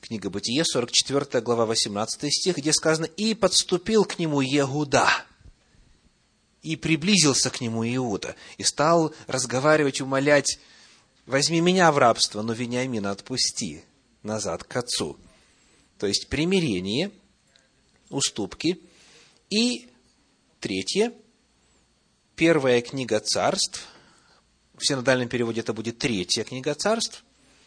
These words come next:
третье Царств, восемнадцать тридцать шесть, сказано: "И подступил пророк Ильягу, и подступил пророк Илия", и описывается молитва,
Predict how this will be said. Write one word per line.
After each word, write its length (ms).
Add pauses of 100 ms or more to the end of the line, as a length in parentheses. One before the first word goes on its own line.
(160)
третье 360
Царств, 320
восемнадцать 800
тридцать 320
шесть, 560
сказано: 500 (460)
"И 180
подступил 1160 (220)
пророк 680
Ильягу, 880 (340)
и 260 (160)
подступил 880
пророк 480
Илия", 520 (380)
и 160
описывается 720
молитва, 680